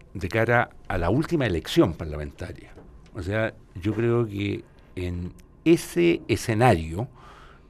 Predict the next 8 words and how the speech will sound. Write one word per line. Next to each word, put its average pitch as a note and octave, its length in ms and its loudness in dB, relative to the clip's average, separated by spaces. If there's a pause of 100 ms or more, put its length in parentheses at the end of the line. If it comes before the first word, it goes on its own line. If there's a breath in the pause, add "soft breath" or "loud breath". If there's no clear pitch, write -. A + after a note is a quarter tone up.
(140)
eh, F#2 420 0
la F2+ 300 0
posibilidad F#2 920 2 (180)
de F#2 140 -8
que E2+ 100 -8
la F2+ 120 -4
udi G#2+ 380 0
fuera, F#2+ 800 0